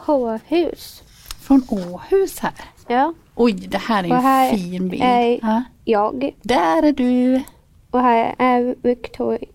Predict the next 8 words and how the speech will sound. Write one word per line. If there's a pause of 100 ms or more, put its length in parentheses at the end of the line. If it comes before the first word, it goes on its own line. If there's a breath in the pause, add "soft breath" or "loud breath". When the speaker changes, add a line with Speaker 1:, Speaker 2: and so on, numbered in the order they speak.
(120)
Speaker 2:
Ja. (340)
Speaker 1:
kan
man
sä-, (200)
säga. (160)
Speaker 2:
Ja. (120)
Speaker 1:
Och (200)
Angelica